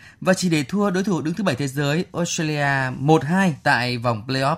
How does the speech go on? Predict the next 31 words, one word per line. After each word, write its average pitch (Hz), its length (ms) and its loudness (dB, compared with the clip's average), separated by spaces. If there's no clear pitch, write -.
Olympic 147 420 -2
Tokyo 139 300 -2
hai 131 280 -2
nghìn 104 320 -2
không 123 280 -4
trăm 120 140 -4
hai 120 100 -2
mươi. 117 240 0
Sau - 180 0
trận 123 160 -4
này, 117 220 0
các - 180 0
cầu 165 100 -2
thủ 151 160 0
quay 160 140 -4
lại 139 100 0
tập 139 220 -4
luyện 135 340 -4
cùng 139 280 -2
các 202 160 -4
câu 180 100 2
lạc 151 60 -2
bộ 139 200 -4
để 131 100 -4
chuẩn 127 200 -6
bị 135 120 -4
cho 165 140 -4
giải 135 220 -2
vô 120 120 -4
địch 120 160 -4
nữ 139 140 -4